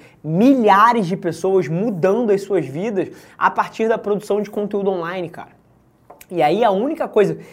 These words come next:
que te impede de chegar lá é se você não for bom o suficiente.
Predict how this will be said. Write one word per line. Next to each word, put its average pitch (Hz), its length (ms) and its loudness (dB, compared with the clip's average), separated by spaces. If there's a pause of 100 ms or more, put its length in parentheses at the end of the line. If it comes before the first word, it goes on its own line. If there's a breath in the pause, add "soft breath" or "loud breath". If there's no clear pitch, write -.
(100)
que - 120 -10
te - 160 -8
impede 202 680 0
de 160 140 -4
chegar 151 380 -2
lá 185 240 2 (180 loud breath)
é - 80 -12
se 214 160 -4
você 240 220 0
não 247 120 0
for 247 220 -2
bom 214 220 2
o 233 40 -2
suficiente. 220 640 -6